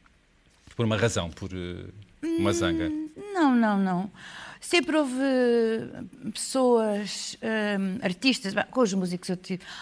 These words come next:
Speaker 2: Ah, sim, tive uma, uma, uma outra escamadela com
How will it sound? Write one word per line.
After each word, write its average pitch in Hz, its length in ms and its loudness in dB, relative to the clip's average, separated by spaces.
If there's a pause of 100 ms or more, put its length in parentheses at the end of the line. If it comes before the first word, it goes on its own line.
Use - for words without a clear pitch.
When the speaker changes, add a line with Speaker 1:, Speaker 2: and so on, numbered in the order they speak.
Speaker 2:
Ah, - 160 4
sim, 220 180 0
tive 214 260 -4
uma, 214 340 0
uma, 208 420 -4
uma 196 400 -4
outra 180 420 -2
escamadela 175 720 4
com 170 340 -2